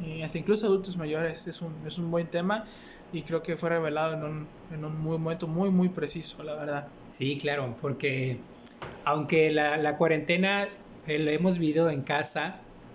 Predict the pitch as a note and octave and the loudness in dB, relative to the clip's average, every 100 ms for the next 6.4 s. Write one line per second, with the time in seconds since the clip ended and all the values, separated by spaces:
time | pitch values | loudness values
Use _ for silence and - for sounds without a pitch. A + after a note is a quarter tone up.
0 | - - D3 D#3+ F3+ E3 - E3 E3+ D3+ | -18 -6 -2 2 4 4 2 -2 0 0
1 | D#3 D#3+ D3+ D#3 D#3 C#3+ C3 - C#3 D3+ | 0 0 0 0 -2 -4 -4 -2 -2 -2
2 | D3 B2 - C#3 D3 C#3+ B2+ C3 - - | -4 -6 -4 -4 -4 -2 -2 -2 -4 -6
3 | C3 - C3 C3+ C#3 D3 - - G#2 - | -6 -4 -4 -2 -4 -4 -6 -8 -6 -6
4 | C3+ D3 B3+ B3 F#3+ E3+ D#3+ C#3+ C#3+ D3+ | -2 0 4 4 4 2 0 2 2 0
5 | - - - - - C#3+ C#3 - D#3+ D#3+ | -8 -16 -18 -10 0 0 0 0 6 6
6 | F#3 F#3+ F#3+ G3 | 6 4 2 0